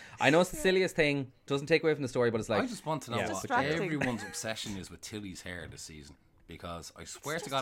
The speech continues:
Speaker 2: just
Speaker 3: on the
Speaker 1: distracting.
Speaker 3: Facebook
Speaker 2: distracting.
Speaker 3: <laughs> page, it's just, like, Tilly's hair.
Speaker 1: It's,
Speaker 3: It's
Speaker 1: it's
Speaker 3: like,
Speaker 1: like
Speaker 3: "Oh
Speaker 1: a
Speaker 3: my
Speaker 1: frickin'
Speaker 3: God."
Speaker 1: beautiful mane.
Speaker 2: Her
Speaker 1: It's
Speaker 2: hair
Speaker 1: lovely.
Speaker 2: is amazing, but it, it really does distract you when it's in a different pla-, place
Speaker 3: Well,
Speaker 2: in each shot.
Speaker 3: come here.
Speaker 2: It's,
Speaker 3: <laughs> The
Speaker 2: yeah.
Speaker 3: two of you are both mesmerised and distracted. It explains a lot what goes on on Facebook about Tilly's hair.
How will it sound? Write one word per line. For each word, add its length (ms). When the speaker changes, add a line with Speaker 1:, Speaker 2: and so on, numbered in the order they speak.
Speaker 2:
just 20
Speaker 3:
on 60
the 60
Speaker 1:
distracting. 460
Speaker 3:
Facebook 20
Speaker 2:
distracting. 80
Speaker 3:
<laughs> 180
page, 100
it's 220
just, 160
like, 180
Tilly's 340
hair. 280
Speaker 1:
It's, 160
Speaker 3:
It's 80
Speaker 1:
it's 120
Speaker 3:
like, 140
Speaker 1:
like 120
Speaker 3:
"Oh 20
Speaker 1:
a 40
Speaker 3:
my 80
Speaker 1:
frickin' 380
Speaker 3:
God." 80
Speaker 1:
beautiful 440
mane. 580
Speaker 2:
Her 140
Speaker 1:
It's 80
Speaker 2:
hair 100
Speaker 1:
lovely. 200
Speaker 2:
is 40
amazing, 540
but 80
it, 260
it 160
really 280
does 200
distract 460
you 80
when 100
it's 140
in 80
a 80
different 320
pla-, 180
place 240
Speaker 3:
Well, 200
Speaker 2:
in 40
each 140
shot. 120
Speaker 3:
come 120
here. 180
Speaker 2:
It's, 140
Speaker 3:
<laughs> 280
The 80
Speaker 2:
yeah. 60
Speaker 3:
two 160
of 60
you 120
are 240
both 220
mesmerised 720
and 100
distracted. 580
It 160
explains 580
a 20
lot 160
what 140
goes 220
on 140
on 60
Facebook 440
about 180
Tilly's 260
hair. 180